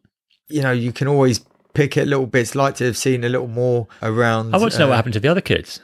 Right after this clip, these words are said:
Speaker 1: And that, you know, that, that
Speaker 2: Yeah.
Speaker 1: was interesting, that part around the
Speaker 2: Yeah.
Speaker 1: kids and, and their playing and things.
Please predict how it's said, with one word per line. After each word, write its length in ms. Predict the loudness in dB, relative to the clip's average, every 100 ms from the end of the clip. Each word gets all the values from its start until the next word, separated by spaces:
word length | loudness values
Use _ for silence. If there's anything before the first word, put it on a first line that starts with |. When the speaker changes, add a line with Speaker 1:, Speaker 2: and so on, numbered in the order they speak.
| _ -6
Speaker 1:
And 180 | -2 0
that, 220 | 0 -4 _
you 140 | -2
know, 140 | 0 2
that, 260 | 2 -2 -2
that 60 | 0
Speaker 2:
Yeah. 20 | 0
Speaker 1:
was 140 | 2
interesting, 520 | 0 0 -2 -2 -4
that 220 | -4 -6
part 260 | -4 -2 -2
around 220 | -2 -2
the 100 | -2
Speaker 2:
Yeah. 60 | 0
Speaker 1:
kids 320 | 2 0 -4
and, 200 | -6 -8
and 220 | -10 -6
their 120 | -4
playing 440 | -4 -2 0 0 -2
and 120 | -4
things. 380 | -2 -4 -4